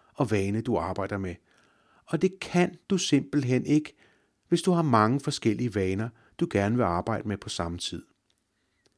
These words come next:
For så vil din tanke meget let smutte andre steder hen,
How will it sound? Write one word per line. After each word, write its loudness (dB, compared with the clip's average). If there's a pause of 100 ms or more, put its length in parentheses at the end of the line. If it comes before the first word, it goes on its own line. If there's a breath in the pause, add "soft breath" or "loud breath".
(460)
For 0
så 4
vil 4
din 4
tanke 2
meget 4
let 6 (220 soft breath)
smutte -2
andre -4
steder 2
hen, 2